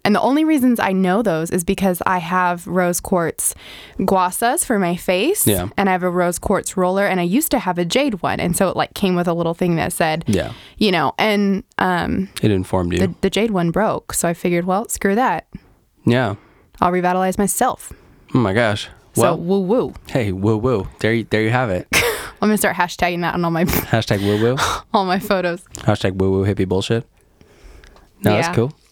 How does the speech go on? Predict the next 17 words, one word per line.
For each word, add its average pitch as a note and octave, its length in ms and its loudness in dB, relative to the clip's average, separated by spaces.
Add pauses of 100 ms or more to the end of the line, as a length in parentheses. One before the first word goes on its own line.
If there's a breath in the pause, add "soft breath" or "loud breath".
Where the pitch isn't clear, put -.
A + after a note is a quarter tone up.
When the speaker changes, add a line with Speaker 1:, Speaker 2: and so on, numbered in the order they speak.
(120)
Speaker 2:
It's D3 160 2
cool. E3+ 260 2
I - 100 2
like F3 240 2
all G2+ 100 2
that G2 140 2
stuff. G#2 240 0
It's A#2+ 120 -2
all C#3 120 4
interesting G2+ 440 0
to F#2+ 60 2
me. G2 260 2
Speaker 1:
It, - 180 0
it's C#4+ 220 0
interesting, G3+ 760 0
and G3 100 2
it's, - 300 -4